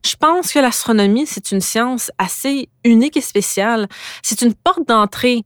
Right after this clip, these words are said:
vers les sciences en général. Pas tout le monde va nécessairement vouloir, euh, travailler avec des boulons et des vis pour devenir un ingénieur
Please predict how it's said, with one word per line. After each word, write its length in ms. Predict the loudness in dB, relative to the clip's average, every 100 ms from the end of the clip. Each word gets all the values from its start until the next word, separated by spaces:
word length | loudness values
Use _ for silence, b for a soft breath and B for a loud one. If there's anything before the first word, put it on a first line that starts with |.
| -4
vers 260 | 0 2 4
les 100 | 2
sciences 420 | 2 2 0 2
en 120 | 0
général. 680 | 2 0 0 0 0 0 -2 B B B -4
Pas 80 | 2
tout 140 | 4
le 60 | 6
monde 200 | 4 4
va 80 |
nécessairement 600 | 4 4 2 0 2 2
vouloir, 600 | 2 2 2 4 4 2 2
euh, 220 | 0 0
travailler 380 | -2 0 2 2
avec 180 | 2
des 100 | 0
boulons 360 | 0 2 4 4
et 40 |
des 140 | 2 0
vis 500 | 2 -2 0 -6 -8 -6
pour 160 | -2 0
devenir 300 | 0 0 -2
un 100 | -2
ingénieur 800 | 0 0 2 2 2 2 0